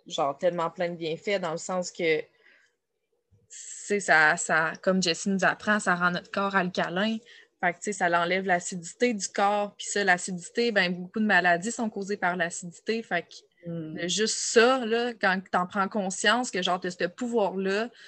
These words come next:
Speaker 1: de, comme, te guérir par des choses aussi banales et simples, t'es comme,
Speaker 2: Yep.
Speaker 1: wow, le, le corps est puissant, là. Tu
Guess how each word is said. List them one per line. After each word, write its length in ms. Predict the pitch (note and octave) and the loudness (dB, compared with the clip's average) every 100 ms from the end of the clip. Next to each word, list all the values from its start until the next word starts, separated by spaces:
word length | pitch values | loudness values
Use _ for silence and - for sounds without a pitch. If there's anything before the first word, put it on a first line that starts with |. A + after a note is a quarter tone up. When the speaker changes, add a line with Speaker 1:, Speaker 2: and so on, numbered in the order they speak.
| - | -12
Speaker 1:
de, 100 | F3+ | -6
comme, 400 | F3 F#3 F#3 F#3 | -6 -2 -2 -2
te 80 | F#3 | -4
guérir 680 | F3+ E3+ A3 A3 G#3 G#3 A#3+ - | -6 -2 0 0 0 -2 -2 0
par 280 | E3 F3 | 0 0
des 120 | F#3 F#3 | -4 -6
choses 760 | - - - G#3+ A3 A3+ - - | -6 -4 0 0 -2 -6 -10 -10
aussi 400 | A3+ - - G#3+ | -8 -8 -8 -8
banales 500 | F#3 F#3 F#3 F#3 A3 | 0 0 2 0 0
et 140 | G3 F3+ | -4 -8
simples, 720 | - - F#3 B3+ B3+ F3 E3+ - | -8 -6 -4 -4 -8 -10 -12 -14
t'es 80 | |
comme, 220 | F3 F#3 F3+ | -8 0 0
Speaker 2:
Yep. 100 | E3+ | 0
Speaker 1:
wow, 320 | E3 G3+ G3+ - _ _ _ _ _ _ _ _ _ - | -2 -2 -2 -4 _ _ _ _ _ _ _ _ _ -10
le, 220 | E3+ D#3 - _ _ | -6 -6 -6 _ _
le 180 | F#3 E3+ | -6 -4
corps 320 | - G3+ A3 | 0 0 0
est 100 | G3 | -4
puissant, 520 | - F#3 - G3 G#3 | -8 -12 -4 -2 -2
là. 200 | G3 | -4
Tu 60 | F#3 | -6